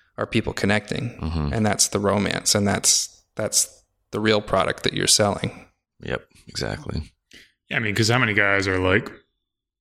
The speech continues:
Speaker 3: "I wanna go and buy a dance course"? No, they wanna find a key to the castle, so to
Speaker 1: Mm-hmm.
Speaker 3: say.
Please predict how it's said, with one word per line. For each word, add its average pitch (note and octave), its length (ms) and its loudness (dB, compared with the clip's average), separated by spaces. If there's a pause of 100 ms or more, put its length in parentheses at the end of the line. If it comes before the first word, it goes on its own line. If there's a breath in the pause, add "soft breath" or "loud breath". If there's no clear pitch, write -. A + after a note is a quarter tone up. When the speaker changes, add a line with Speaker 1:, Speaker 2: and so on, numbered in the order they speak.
(120)
Speaker 3:
"I A2+ 80 0
wanna G#2+ 220 2
go G2 420 4 (180)
and G#2+ 140 2
buy F#2 400 2 (260)
a A#2 40 -8
dance G#2+ 340 4
course"? - 600 2 (1040)
No, G#2+ 240 0
they G#2 140 4
wanna G2+ 380 2 (1600)
find G2 240 -2
a F#2+ 40 -2
key A2 640 2 (1080)
to A2 120 0
the G#2+ 100 0
castle, C#3+ 540 -2 (160)
so A2+ 180 0
to A2 60 0
Speaker 1:
Mm-hmm. - 20 2
Speaker 3:
say. A2 240 2